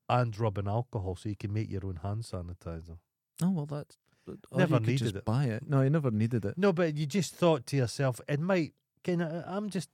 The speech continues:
Speaker 1: prepared. But
Speaker 2: Well,
Speaker 1: it's a, it's an, it's an exercise you can do
Speaker 2: the
Speaker 1: to
Speaker 2: only
Speaker 1: prep.
Speaker 2: thing I had to mentally prepare myself for, which I did,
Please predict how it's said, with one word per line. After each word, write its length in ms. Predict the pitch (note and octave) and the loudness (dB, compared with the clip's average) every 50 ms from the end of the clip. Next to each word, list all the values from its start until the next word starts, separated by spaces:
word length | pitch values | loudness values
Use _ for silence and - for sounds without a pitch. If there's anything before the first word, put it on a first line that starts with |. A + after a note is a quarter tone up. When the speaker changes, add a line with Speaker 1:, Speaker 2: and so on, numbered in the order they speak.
| _ _ _ | _ _ _
Speaker 1:
prepared. 460 | - D3 - - G3 F#3 C3 F#2 D#2+ - - - - | -4 -2 2 4 6 6 6 4 2 -2 -10 -6 -2
But 180 | - C#3+ B2+ D3+ D#3 C3+ - | 0 0 0 0 -4 -4 2
Speaker 2:
Well, 120 | - E3 | 6 8
Speaker 1:
it's 80 | F#3 F3 | 8 8
a, 80 | F3 - - - - - | 6 4 0 -4 -4 -4
it's 140 | C3+ - | 0 2
an, 160 | D#3 D3 C#3 - | 2 2 2 0
it's 160 | B2+ B2 - | -2 0 2
an 80 | D3 C#3 | 4 4
exercise 720 | D3 D#3+ C3+ - - E3 C3+ - - C#3 C3 A#2+ A2+ G2 | 4 2 0 -2 -2 -2 0 2 4 4 4 4 2 0
you 80 | A2 G#2 | -4 -4
can 220 | - - G#2+ G2 | -4 -4 -4 -4
do 260 | F#2+ F#2 G2 F2 D#2+ D2+ - | -4 -4 -4 -4 -6 -6 -2
Speaker 2:
the 140 | E2+ C#3+ D#3 | 2 4 6
Speaker 1:
to 60 | F3+ | 8
Speaker 2:
only 160 | G3 G#3+ A#3 A3 | 8 8 8 8
Speaker 1:
prep. 140 | G3 F3+ | 8 8
Speaker 2:
thing 220 | F3+ F3+ D#3+ D3 C#3 | 6 6 4 4 2
I 180 | A2 C3 C3+ | 2 4 4
had 200 | C3+ C3 C3 A#2+ - | 6 6 4 4 2
to 80 | - A#2+ | 0 0
mentally 360 | A#2+ B2 B2 C3 - A#2 A2+ | 2 2 2 0 0 -2 -4
prepare 420 | - - A2+ G#2+ - - A#2 A#2 B2 | -2 -2 -4 -4 0 2 2 2 2
myself 460 | C3 B2+ B2 - - A#2+ A2+ A2 G#2 | 2 2 0 -2 -2 -4 -4 -4 -4
for, 240 | - - A#2 A2 G#2 | -4 -2 0 0 0
which 260 | G#2 G#2 A2 G#2 - E3 | 0 -2 -6 0 2 2
I 40 | D#3+ | 4
did, 280 | B2+ D3+ C#3+ D3 C#3 | 6 6 4 4 4